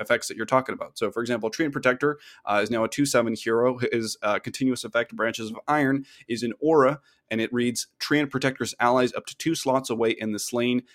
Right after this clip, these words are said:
have plus two armor." Um, so armor, uh, from what we now understand in the most recent mechanics, uh, post, the way it works now is,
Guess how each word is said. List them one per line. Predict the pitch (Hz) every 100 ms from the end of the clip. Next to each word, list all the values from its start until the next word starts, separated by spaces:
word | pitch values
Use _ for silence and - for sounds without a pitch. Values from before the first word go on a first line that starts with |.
| -
have | 110 107 _
plus | - 113 -
two | - 107 92 - _ _ _ -
armor." | 104 85 - - _ _
Um, | 101 98 101
so | 127 113
armor, | 135 143 135 - -
uh, | 107 104
from | - 123
what | 123
we | 123 120
now | 127 127
understand | 123 - 117 113
in | 107 107
the | 113 110
most | 107 104 - 120
recent | 120 - 95
mechanics, | 110 - 123 120 - - -
uh, | 101 101
post, | - 110 110 -
the | 120
way | 113 120
it | 117
works | 117 120 -
now | 117 110 107 -
is, | 113 101 -